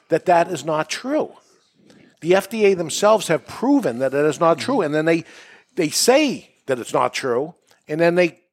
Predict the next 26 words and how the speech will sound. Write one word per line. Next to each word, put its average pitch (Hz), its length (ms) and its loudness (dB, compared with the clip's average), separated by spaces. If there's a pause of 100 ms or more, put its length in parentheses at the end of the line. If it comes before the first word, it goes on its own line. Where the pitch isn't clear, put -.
(120)
come 196 200 2
out 185 200 4
now 190 280 4
and 156 120 -2
say 170 260 4
it 170 220 -2
is 214 160 4
true, 175 320 0
but 165 180 -2
they 160 180 2
have 165 220 0
proven 156 380 0
it 143 100 -6
wasn't. 127 420 -4 (1600)
Uh, 123 460 0 (340)
flavored 202 440 4
mass 165 400 2
market 143 600 2
cigars 135 480 2
and 120 100 -12
cigarillos. 117 840 -4
In 117 100 -20
two, 175 200 -6 (180)
in 131 120 -12
twenty 170 320 -4
twenty, 143 440 -6